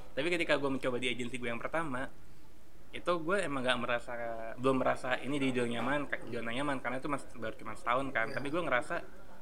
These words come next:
Speaker 1: gua bisa ngeliat visi gua ke depan tuh bisa ngapain aja.
Speaker 2: Iya, benar.
Speaker 1: Sama kayak di sini yang sekarang, kan. Sekarang tuh gua ngeliat ke depannya gua bisa ngapain aja, dan gua ya, gua tahu sih setiap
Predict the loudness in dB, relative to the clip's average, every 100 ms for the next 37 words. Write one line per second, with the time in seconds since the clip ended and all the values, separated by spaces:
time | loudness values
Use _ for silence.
0 | -6 -2 0 0 0 0 -2 -2 -4 -4
1 | -2 -2 -2 -2 -4 -2 -2 0 -2 -2
2 | -4 -6 -6 -6 -4 0 0 0 0 0
3 | 0 0 0 -2 -4 -4 -4 0 2 0
4 | 0 -2 -2 -2 -2 -2 -4 -6 -6 -4
5 | -2 -4 -2 0 2 0 -2 -4 -4 -4
6 | -2 -2 -4 -4 -4 -2 -2 -4 -6 -6
7 | -6 -6 -6 -4 -4 0 0 0 0 0
8 | 0 -2 -2 -2 -2 -4 0 0 0 -2
9 | -2 0 2 2 0 -2 -2 -2 0 0
10 | 0 0 -2 -6 -6 -6 -6 -4 -4 -2
11 | 0 0 0